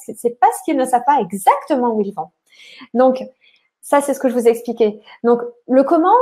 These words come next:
on s'en préoccupe pas dans, dans ce premier, euh, module de formation. Euh, c'est pas le plus important du tout. Votre foi, donc,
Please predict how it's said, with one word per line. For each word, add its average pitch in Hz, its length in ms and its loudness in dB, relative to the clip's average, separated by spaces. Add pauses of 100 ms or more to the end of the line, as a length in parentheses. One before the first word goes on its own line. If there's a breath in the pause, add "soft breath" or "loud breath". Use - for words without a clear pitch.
on 285 120 0
s'en 262 180 2
préoccupe 294 440 -2
pas 247 140 4
dans, 220 320 0
dans 226 160 -2
ce 240 140 -6
premier, 233 520 -2
euh, 202 140 0
module 214 280 0
de 208 100 -4
formation. 196 580 -10 (680 loud breath)
Euh, 190 560 2
c'est 254 260 -4
pas 330 140 2
le 320 80 -2
plus 247 180 -4
important 214 420 -6
du 196 200 -12
tout. - 160 -20 (680 loud breath)
Votre 320 440 2
foi, 294 380 2
donc, 240 260 0